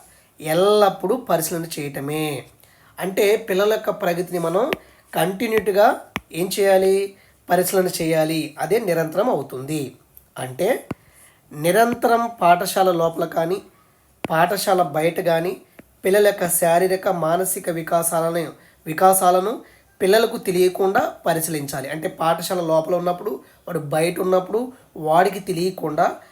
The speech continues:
ఆ పిల్లవాడి యొక్క శారీరకంగా, మానసిక వికాసాలను పిల్లలకు తెలియకుండా మనం పరిశీలించి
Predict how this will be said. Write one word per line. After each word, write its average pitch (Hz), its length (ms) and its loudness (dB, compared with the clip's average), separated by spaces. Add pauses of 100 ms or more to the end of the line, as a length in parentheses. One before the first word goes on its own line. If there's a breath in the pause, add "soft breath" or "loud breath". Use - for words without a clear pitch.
(200 loud breath)
ఆ 160 160 4
పిల్లవాడి 208 580 4
యొక్క 196 240 -4
శారీరకంగా, 190 840 -2 (340)
మానసిక 165 600 0
వికాసాలను 175 920 0 (380 loud breath)
పిల్లలకు 220 300 2
తెలియకుండా 190 440 2
మనం 196 240 -2
పరిశీలించి 175 680 -6